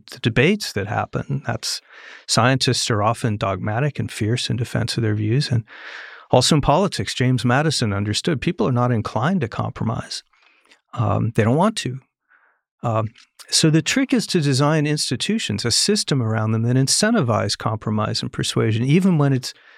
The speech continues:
not what people want to do. And we do that in the Constitution with norms like, I'll give you two, but there are more. One is lawfulness.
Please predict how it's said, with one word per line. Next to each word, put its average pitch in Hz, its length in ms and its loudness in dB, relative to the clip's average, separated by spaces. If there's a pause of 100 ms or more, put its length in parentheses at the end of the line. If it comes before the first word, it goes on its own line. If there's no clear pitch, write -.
(440)
not 143 440 4
what 110 140 -4
people 113 300 -6
want 107 220 -4
to 110 140 -6
do. - 180 -6 (840)
And 147 120 4
we 151 80 6
do 175 180 4
that 185 180 4
in 156 100 2
the 143 80 2
Constitution - 720 -2
with 127 180 0
norms 123 420 2
like, 120 200 0
I'll 120 80 -2
give 139 180 0
you 143 80 2
two, 123 320 0
but 147 220 -4
there 110 120 0
are 110 60 0
more. 107 380 0 (580)
One 139 240 4
is 165 300 2
lawfulness. 117 800 -2